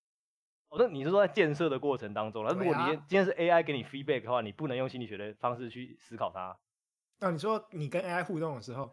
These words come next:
Speaker 1: 对，对，对啊，A I说的话，你不能考量到它，就是它背后的心理历程是什么啊，或者怎么样，它，它没有啊。
Speaker 2: 它没有心理，
Speaker 1: 应该没有啊，应该目前没有。
Speaker 2: 它没有，它没有心理历程，但是它有它的，就是，但是它有它的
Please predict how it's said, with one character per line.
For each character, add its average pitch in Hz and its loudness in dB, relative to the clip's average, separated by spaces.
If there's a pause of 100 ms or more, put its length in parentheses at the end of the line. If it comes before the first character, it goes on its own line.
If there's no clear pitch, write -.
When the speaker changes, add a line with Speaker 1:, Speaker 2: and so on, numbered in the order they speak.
Speaker 1:
对， 156 6
对， 151 4
对 143 2
啊 123 4
，A 180 6
I 190 8
说 180 2
的 151 4
话， 175 8
你 127 0
不 156 -4
能 135 2
考 107 -2
量 107 -2
到 123 2
它， 120 2 (360)
就 143 -4
是 131 -2
它 - -2
背 143 4
后 135 2
的 107 -4
心 135 -8
理 110 -2
历 143 -6
程 113 -6
是 117 -10
什 120 -6
么 95 -6
啊， 98 -2
或 120 -4
者 123 -2
怎 113 -8
么 98 -8
样， 101 -6
它， 139 0
它 147 4
没 131 2
有 131 2
啊。 98 -4 (920)
Speaker 2:
它 277 2
没 302 2
有 202 8
心 170 6
理， - -
Speaker 1:
应 - -
该 - -
没 - -
有 156 4
啊， 143 0
应 202 6
该 214 8
目 247 0
前 - 2
没 285 4
有。 - 2
Speaker 2:
它 - 4
没 - 0
有， 107 -2 (100)
它 285 0
没 285 -2
有 190 0
心 220 -2
理 147 -4
历 165 -8
程， 120 -10
但 170 -2
是 170 -6
它 180 -2
有 143 -4
它 131 -6
的， 120 -8
就 170 -10
是， 139 -8 (240)
但 202 0
是 202 -8
它 185 -2 (200)
有 117 -10
它 156 -2
的 135 -6